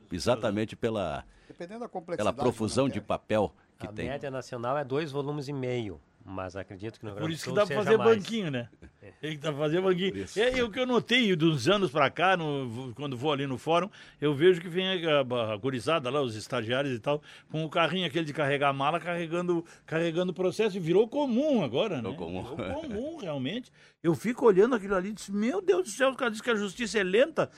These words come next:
Speaker 4: mas do jeito que esse povo escreve aí pra fazer defesa, não tem como ser, como ser rápida." Doutor, o tempo é seu pra, pra esses
Speaker 3: É,
Speaker 4: eventos
Speaker 3: do-, do-,
Speaker 4: aí
Speaker 3: dois
Speaker 4: da,
Speaker 3: eventos, um do,
Speaker 4: da
Speaker 3: dos
Speaker 4: sua área aí.
Speaker 3: peritos, é, pra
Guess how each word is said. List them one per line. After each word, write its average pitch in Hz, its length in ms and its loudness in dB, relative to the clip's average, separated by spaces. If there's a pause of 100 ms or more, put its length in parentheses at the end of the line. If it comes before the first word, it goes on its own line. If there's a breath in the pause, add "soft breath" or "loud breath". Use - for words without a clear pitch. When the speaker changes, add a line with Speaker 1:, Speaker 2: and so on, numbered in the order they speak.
(140)
Speaker 4:
mas 151 120 0
do 160 100 4
jeito 170 240 2
que - 80 -2
esse 202 160 0
povo 185 320 4
escreve 170 460 -4
aí 185 80 0
pra 196 100 0
fazer 156 260 -4
defesa, 143 460 -2
não 440 160 -8
tem 480 180 0
como 269 220 2
ser, 160 220 2 (280 loud breath)
como 160 220 0
ser 143 220 0
rápida." 135 400 2
Doutor, 196 320 6
o 185 100 4
tempo 220 300 2
é 165 60 2
seu 208 220 4
pra, 175 320 2 (320 loud breath)
pra 165 140 -2
esses 165 260 -4
Speaker 3:
É, 160 140 2
Speaker 4:
eventos 175 300 -2
Speaker 3:
do-, 156 60 -2
do-, 151 40 2
Speaker 4:
aí 175 140 0
Speaker 3:
dois 151 200 4
Speaker 4:
da, 139 60 2
Speaker 3:
eventos, 165 480 -2
um 185 180 -2
do, 151 180 -4
Speaker 4:
da 135 60 -2
Speaker 3:
dos 131 120 -6
Speaker 4:
sua 143 180 -2
área 123 160 -2
aí. 107 60 -6
Speaker 3:
peritos, 127 760 -4
é, 98 320 -4
pra 95 320 -10